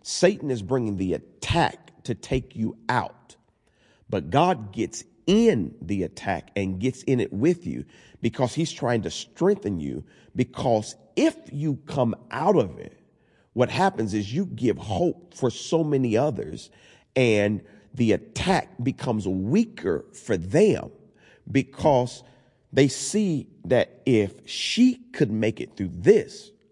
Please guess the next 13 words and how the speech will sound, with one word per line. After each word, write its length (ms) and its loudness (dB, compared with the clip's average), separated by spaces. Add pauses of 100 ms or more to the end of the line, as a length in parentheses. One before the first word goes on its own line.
(120)
I 160 0
surely 540 -4 (320)
can 240 -6
make 180 -6
it 180 -14
through 140 -8
that. 360 -6 (640)
If 180 2
he 260 6
can 320 0
go 180 2
through 260 -6
this, 540 2